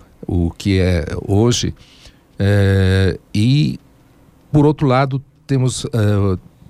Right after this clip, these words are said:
um estudo muito interessante aqui, que é sobre a evolução das técnicas de pesca dos caiçaras paulistas. Então, temos um espectro amplo cobrindo, é, investimentos na ciência, é,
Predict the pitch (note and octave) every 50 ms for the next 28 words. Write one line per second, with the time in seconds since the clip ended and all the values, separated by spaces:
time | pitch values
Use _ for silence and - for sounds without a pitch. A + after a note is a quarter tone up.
0 | _ _ - B2 B2+ C3+ B2+ - - - C3+ C3 B2 A2+ A2 A2 A2 G2+ - A#2+
1 | A2+ - B2 A#2 A#2 A2 - - A2+ G#2+ - - A#2+ - - B2+ C3 C3 - -
2 | C#3+ D3 C#3+ - - - C#3+ C#3+ C#3 D3 D#3 - - - - - - - - _
3 | - - B2+ B2+ C3 B2+ B2 C#3 C3+ B2+ B2+ B2+ - - C3+ C3+ C#3+ C#3+ C#3+ D3
4 | C3+ - - - - - B2+ B2+ C3 C3 - C#3+ C#3 C3 C3+ - C#3+ C#3 C#3 C3
5 | - - - - - A2+ G#2 A#2 - - _ - D#3+ E3+ E3+ D3 - - - G#2+
6 | F2+ F#2 F#2 G#2 G#2 G2 - - - - D3 D3 C#3 - - - D3 D3 C#3 A2+
7 | G2+ - - - G2+ F#2+ B2 - - - - - - - - - - - _ _
8 | _ _ _ _ - - - - - - - - - - - A2 G2+ G#2 C3 C3
9 | C3 - D#3+ D3 D3+ C#3+ B2 D3 C#3+ C3 - - - A2+ A2 G#2+ - - - A2
10 | G2+ F#2+ G2 G#2+ A#2 B2 B2+ C3 B2+ A2+ G2+ F#2 - G#2+ G2 F#2 G2+ G2+ G#2 G2+
11 | F2+ G2+ F2+ - - - _ _ _ - F#2+ G2+ G2+ G2 G2 G#2 G2+ F#2+ A2 G2+
12 | - - - G2+ G2+ G#2 G#2 F#2 - G#2 F#2+ F#2 - - - G2 G2 G#2 G#2 F#2+
13 | - - G2+ G2 F#2 E2+ F#2+ F#2 G2 F#2+ F#2+ F#2+ G2+ G2 F2